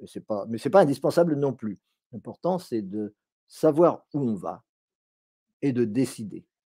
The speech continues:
Savoir où on va et de décider. Parce que c'est très difficile de décider d'y aller si on ne sait pas où on va.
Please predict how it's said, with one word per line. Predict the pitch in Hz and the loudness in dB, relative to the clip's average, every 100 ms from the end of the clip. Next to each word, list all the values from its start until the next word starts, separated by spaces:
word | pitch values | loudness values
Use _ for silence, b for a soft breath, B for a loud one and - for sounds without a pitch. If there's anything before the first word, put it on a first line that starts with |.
| _ _ _ _ _ _ | _ _ _ _ _ _
Savoir | - 135 117 127 107 | -2 0 2 0 -2
où | 165 | -4
on | 139 107 | -4 -2
va | 95 107 - _ _ _ - | -4 -8 -12 _ _ _ -6
et | 139 | -4
de | 117 | -2
décider. | 107 117 113 107 90 - _ _ _ _ _ _ | -2 -4 -6 -10 -12 -14 _ _ _ _ _ _
Parce | 101 - | -20 -14
que | 110 | -14
c'est | - 101 | -14 -14
très | - 110 | -8 -6
difficile | 107 110 - 127 | -6 -8 -8 -4
de | 107 | -4
décider | 101 113 - 113 110 | -2 -4 -6 -6 -4
d'y | 104 104 110 | -2 -2 0
aller | 143 196 | 4 4
si | - 160 | 2 -4
on | 113 | -4
ne | |
sait | - 120 | -4 -2
pas | 165 160 | 0 0
où | |
on | 117 127 | 0 -4
va. | 190 220 | -6 -10